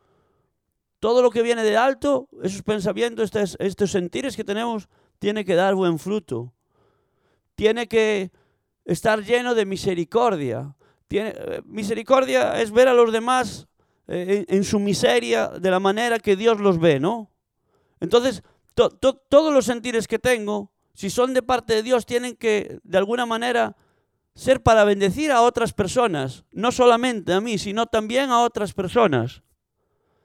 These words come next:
Porque si estamos aquí es para bendecir a otras personas y mientras tanto darle gloria a Dios.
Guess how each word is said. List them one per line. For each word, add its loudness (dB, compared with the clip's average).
Porque 2
si -6
estamos -2
aquí -4
es 0
para 4
bendecir 0
a 4
otras -4
personas -6
y -2
mientras -4
tanto -2
darle 0
gloria -2
a -4
Dios. -10